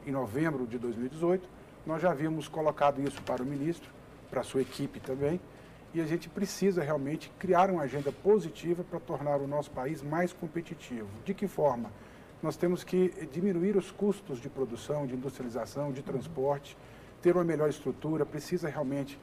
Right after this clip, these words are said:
ter a participação do executivo para que ações pontuais sejam feitas na organização da cadeia, para tornar nosso produto mais em conta, ou seja, mais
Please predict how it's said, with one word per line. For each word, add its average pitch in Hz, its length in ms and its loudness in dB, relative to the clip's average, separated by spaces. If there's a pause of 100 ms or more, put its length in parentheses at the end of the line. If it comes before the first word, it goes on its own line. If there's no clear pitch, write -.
(400)
ter 170 320 6
a - 60 0
participação 135 840 0
do 120 140 2
executivo 143 560 0 (520)
para 208 140 2
que 170 160 2
ações 151 640 0 (320)
pontuais 147 600 6
sejam 135 360 -4
feitas 143 420 -2
na 175 160 4
organização 156 640 0
da 151 100 -2
cadeia, 117 440 -4 (320)
para 160 100 4
tornar 160 340 4
nosso 147 200 0
produto 123 460 -2
mais 156 500 4
em 143 80 2
conta, 156 440 2
ou 143 80 0
seja, 131 320 -2
mais 156 400 -2